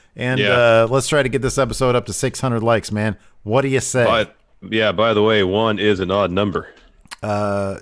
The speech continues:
Speaker 1: yeah, that's why I said, I mean, if, you know, if, if some people don't know the difference between evens and odds, billionaires and millionaires, then just one time is good. One's fine.
Speaker 2: Yeah, one is good.
Speaker 1: If they're like, "Well, what if I wanna smash it seven times?"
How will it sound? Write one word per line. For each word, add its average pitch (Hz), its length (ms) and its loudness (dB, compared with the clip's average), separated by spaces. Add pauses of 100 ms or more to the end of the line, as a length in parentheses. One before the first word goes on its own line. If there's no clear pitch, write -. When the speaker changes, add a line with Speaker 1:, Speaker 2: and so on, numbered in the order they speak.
Speaker 1:
yeah, 135 260 -2
that's 117 240 -2
why 127 140 2
I 117 40 0
said, 117 300 -2
I 135 60 -4
mean, 151 200 -2
if, 151 140 -4
you 160 80 -2
know, 98 280 0 (260)
if, - 260 -2 (100)
if - 140 -6
some 240 220 0
people 175 280 0
don't 151 360 -2
know 123 600 0 (520)
the 117 80 -4
difference 156 300 0
between 147 180 0
evens 143 340 -2
and 131 100 -4
odds, 131 480 2
billionaires 135 520 2
and 127 80 -2
millionaires, 117 640 -2 (340)
then 135 640 0
just - 220 -4
one 175 220 2
time 160 300 2
is 117 100 -2
good. - 280 -6 (200)
One's 139 320 -2
fine. 107 320 -6
Speaker 2:
Yeah, 113 180 0
one 98 220 0
is 82 100 -10
good. 82 160 -2
Speaker 1:
If 76 60 -4
they're 165 100 2
like, 156 180 2
"Well, 202 120 4
what 233 100 6
if - 100 -2
I 214 60 2
wanna 196 220 2
smash 175 280 -2
it 165 60 -8
seven 170 300 0
times?" 80 480 -6